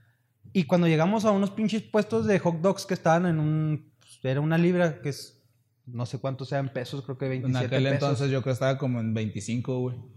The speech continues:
Speaker 1: Dijimos, "No mames, pinche Dogo, por eso", y te incluía papas, dijimos, "Pues preste, va". Peor error, güey.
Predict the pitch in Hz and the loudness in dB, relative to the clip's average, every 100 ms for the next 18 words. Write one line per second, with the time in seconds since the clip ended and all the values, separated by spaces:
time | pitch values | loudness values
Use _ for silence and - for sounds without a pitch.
0 | - - - - - - 160 156 170 147 | -20 -20 -20 -20 -20 -2 2 4 2 0
1 | 190 220 247 233 - - - _ 175 175 | -2 0 2 2 0 -8 -20 _ -2 0
2 | 220 214 220 185 190 160 151 160 202 202 | 0 2 2 2 0 2 2 2 2 0
3 | 190 - - 139 139 110 135 131 131 147 | -2 -6 -2 2 4 2 -2 0 0 2
4 | 151 196 196 160 143 143 123 - - - | 2 2 0 0 0 0 -2 -6 -18 -20
5 | - - 156 - 208 190 226 - - _ | -16 -8 -8 -2 0 2 0 -6 -20 _
6 | _ _ - _ 131 127 139 135 151 165 | _ _ -20 _ 0 2 2 2 0 0
7 | 139 | -4